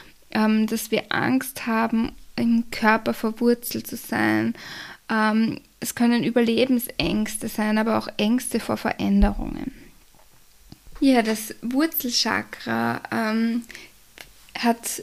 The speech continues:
ähm, für uns die Verbindung unseres, äh, physischen Körpers mit der physischen Welt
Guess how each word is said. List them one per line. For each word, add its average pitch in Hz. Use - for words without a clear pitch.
ähm, 226
für -
uns 302
die 233
Verbindung 277
unseres, 233
äh, 233
physischen 247
Körpers 226
mit 277
der 233
physischen 240
Welt 220